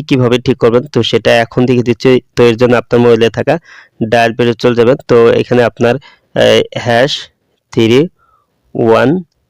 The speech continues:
হ্যাশ, তো আপনার ডায়াল প্যাড থেকে হ্যাশ থ্রি ওয়ান হ্যাশ এই কোডটি আপনার যে সিম কার্ডের সমস্যা, তো সেই সিমে আপনি এই কোডটি উঠিয়ে আপনি ডায়াল করে দেবেন। তো দেখতে পাচ্ছেন, outgoing caller I D service has been disabled।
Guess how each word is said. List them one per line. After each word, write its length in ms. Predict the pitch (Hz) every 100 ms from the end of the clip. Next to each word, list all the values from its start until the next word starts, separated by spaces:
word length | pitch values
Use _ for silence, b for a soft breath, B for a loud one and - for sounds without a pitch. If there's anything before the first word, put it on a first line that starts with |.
| _
হ্যাশ, 180 | 117 107 - _
তো 80 | 120 113 110
আপনার 240 | - 120 113
ডায়াল 140 | 117
প্যাড 120 | 131 -
থেকে 140 | 123 123
হ্যাশ 140 | 120 123 -
থ্রি 140 | 117 117
ওয়ান 160 | 131 196 b b b b -
হ্যাশ 180 | 113 123 - 127
এই 80 | 127
কোডটি 240 | 139 131 131 110
আপনার 240 | - 120 - 139
যে 100 | 131 156
সিম 160 | - 120 117
কার্ডের 240 | 117 123
সমস্যা, 300 | 120 113 - 127 -
তো 60 | 110 -
সেই 140 | 113 -
সিমে 200 | 113 110
আপনি 140 | 107 117
এই 40 | 110
কোডটি 180 | 117 110 120
উঠিয়ে 180 | - 110
আপনি 160 | 107 143 - b b b - 120
ডায়াল 140 | 123 120
করে 100 | 113
দেবেন। 160 | 110 117
তো 60 | 156 143
দেখতে 160 | 143 135
পাচ্ছেন, 220 | 139 147 139 117
outgoing 340 | 117 127 139 -
caller 220 | 120 113 117
I 20 |
D 20 | 127 180 b b _ -
service 400 | 113 110 127 139 110
has 140 | 110 107
been 120 | 135 175 135
disabled। 360 | 131 131 110